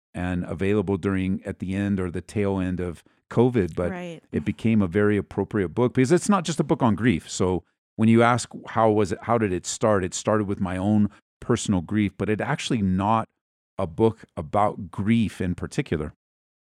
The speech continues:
Speaker 2: That's true. That's true. So then who would you say needs to read this book?
Speaker 1: Well, it's titled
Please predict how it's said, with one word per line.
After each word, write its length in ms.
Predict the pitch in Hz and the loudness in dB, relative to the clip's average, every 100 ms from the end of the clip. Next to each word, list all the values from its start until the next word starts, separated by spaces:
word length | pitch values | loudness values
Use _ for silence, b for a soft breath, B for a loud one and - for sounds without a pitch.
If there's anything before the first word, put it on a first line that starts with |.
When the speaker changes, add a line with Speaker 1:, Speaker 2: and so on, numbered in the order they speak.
| _ _ _ | _ _ _
Speaker 2:
That's 180 | 208 - | -14 -14
true. 220 | - 247 | -8 -8
That's 220 | 185 185 - | -6 -10 -4
true. 240 | 277 247 b b b | -2 -2 b b b
So 160 | - | 2
then 200 | 220 220 | 4 4
who 240 | 214 165 277 | 4 2 2
would 180 | 294 240 | 2 0
you 100 | 226 | -4
say 280 | - 214 196 | 0 0 0
needs 380 | 185 190 175 - | 0 -2 -4 -10
to 180 | - | -8
read 380 | 170 165 196 202 | -6 -4 -4 -6
this 240 | - - - | -8 -10 -12
book? 400 | - - - - _ _ _ | -14 -16 -20 -20 _ _ _
Speaker 1:
Well, 120 | 147 | 0
it's 140 | 147 - | 0 0
titled 500 | - 156 226 143 | 0 2 4 4